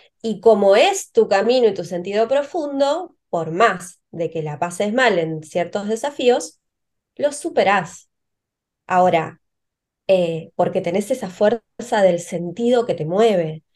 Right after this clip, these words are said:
Entonces, no es tan idílico trabajar de lo que amás, porque trabajar de lo que amás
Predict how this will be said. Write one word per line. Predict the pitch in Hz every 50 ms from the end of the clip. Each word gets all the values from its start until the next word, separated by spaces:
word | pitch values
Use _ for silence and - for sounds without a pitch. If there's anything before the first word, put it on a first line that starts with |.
| _ _ _ _
Entonces, | 160 160 160 185 196 190 196 202 185 180 180 - - _ _ _ _ _ _ _ _
no | - 190 202 208 220
es | 247 311 311 - -
tan | - 208 190 190
idílico | 185 185 175 196 190 180 165 170 165 156 160 - 165 156 147 - 160 160 156 _
trabajar | - 170 160 160 160 - - 175 165 170
de | 170
lo | 165 165 160
que | 165 165
amás, | 165 165 160 151 151 - - - _
porque | 175 170 - - 170
trabajar | 170 175 160 160 156 - - 208 240
de | 254 247
lo | 226 196 -
que | 180
amás | 175 175 175 175 185 208 269 311 320 - -